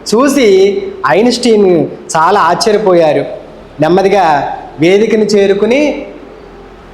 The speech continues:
ఆ డ్రైవర్ రూపంలో ఉన్నటువంటి ఐన్‌స్టీన్ ఆచార్యుడితో పాటు ఉన్న అందరి యొక్క సమస్యల్ని వివరణాత్మకంగా వివరించడం జరిగింది.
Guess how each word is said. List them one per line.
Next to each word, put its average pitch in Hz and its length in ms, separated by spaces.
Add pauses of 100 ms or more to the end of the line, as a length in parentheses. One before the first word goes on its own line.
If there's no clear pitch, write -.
(320)
ఆ 156 180
డ్రైవర్ 185 560
రూపంలో 208 580
ఉన్నటువంటి 190 640
ఐన్‌స్టీన్ 240 680 (340)
ఆచార్యుడితో 202 960
పాటు 196 300
ఉన్న 185 140
అందరి 233 500
యొక్క 220 580 (440)
సమస్యల్ని 220 880 (640)
వివరణాత్మకంగా 196 1400 (340)
వివరించడం 151 600
జరిగింది. 123 520